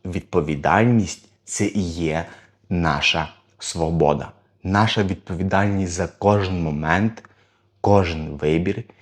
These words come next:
і кожну дію. Усвідомлена відповідальність. Чотири прості кроки.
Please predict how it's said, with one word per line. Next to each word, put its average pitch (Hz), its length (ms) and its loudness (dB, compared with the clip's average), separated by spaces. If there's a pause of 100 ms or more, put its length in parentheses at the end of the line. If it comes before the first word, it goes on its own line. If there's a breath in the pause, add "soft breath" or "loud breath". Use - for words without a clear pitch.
(220 soft breath)
і 87 100 -4
кожну 82 520 -2
дію. 90 440 -4 (160)
Усвідомлена 90 1000 2 (400)
відповідальність. 87 1000 -4 (1000 loud breath)
Чотири 180 400 8
прості 117 380 0
кроки. 80 400 0